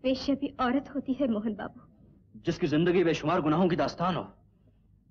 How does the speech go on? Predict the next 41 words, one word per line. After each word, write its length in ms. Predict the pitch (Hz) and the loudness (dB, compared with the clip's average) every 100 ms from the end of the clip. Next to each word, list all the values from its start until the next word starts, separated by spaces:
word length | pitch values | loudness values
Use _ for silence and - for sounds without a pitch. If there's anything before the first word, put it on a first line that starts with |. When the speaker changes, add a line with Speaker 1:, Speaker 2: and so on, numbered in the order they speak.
| - | -18
Speaker 2:
जिसकी 260 | - 120 131 | -14 -10 -8
हर 80 | 117 | -8
सांस 480 | - - - 135 143 | -10 -12 -6 -4 -4
में 80 | 117 | -10
फरेब 360 | - 123 135 | -6 -4 -2
और 100 | 110 | -4
मक्कारी 560 | 101 - - - 143 139 | -8 -14 -14 -4 -2 -2
का 80 | 120 | -4
जहर 320 | - 175 175 | -4 -2 -2
घुला 200 | 127 107 | -4 -8
हो, 140 | - - _ _ - _ _ | -12 -20 _ _ -20 _ _
अगर 160 | 120 117 | -6 -6
वो 180 | - 190 | -2 0
औरत 260 | 185 147 | 2 2
है 160 | - 202 - - - _ - | 2 -2 -2 -14 -20 _ -10
तो 60 | |
थू 260 | 135 277 262 | -2 4 4
है 80 | 185 | 2
ऐसी 180 | 147 | 2
औरत 160 | 160 151 | 2 0
पर। 340 | - - - _ _ - | -4 -14 -18 _ _ -4
Speaker 1:
उन 180 | 370 349 | -2 0
मर्दों 320 | 349 403 440 | 0 -2 -2
के 140 | 480 | 0
मुंह 120 | 370 | 0
पर 140 | 381 415 | 0 -2
थूकिए 340 | - 427 466 508 | 0 0 2 0
मोहन 160 | 403 330 | 2 2
बाबू, 540 | 277 247 - - - | 0 -4 -12 -18 -10
जो 120 | 330 | -2
औरत 200 | 302 359 - | 0 0 -2
को 60 | |
वेश्या 280 | 302 311 403 | -4 -2 -2
बनाते 340 | 240 285 349 359 | -2 -2 -2 -6
हैं, 140 | - - - _ _ - - | -10 -20 -20 _ _ -16 -8
उसकी 180 | - 427 | -4 0
कमजोरी 380 | 339 349 440 | 2 2 2
का 120 | 427 - | 0 0
फायदा 320 | - 415 466 | 0 0 0
उठाते 300 | - 311 311 | 0 -2 -2
हैं, 160 | 269 | -6